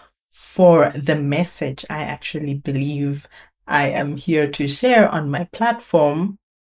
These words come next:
I started thinking about, okay, what are people gonna say?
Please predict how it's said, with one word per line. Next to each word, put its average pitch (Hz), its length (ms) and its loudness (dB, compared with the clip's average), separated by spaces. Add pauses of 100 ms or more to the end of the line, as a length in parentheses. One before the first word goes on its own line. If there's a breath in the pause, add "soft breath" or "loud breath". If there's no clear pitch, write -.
(600)
I 175 180 4
started 175 540 0
thinking 165 280 -6
about, 156 340 -6
okay, - 180 -8
what 170 180 -4
are 185 60 -4
people 185 320 -2
gonna 165 260 -4
say? 226 680 2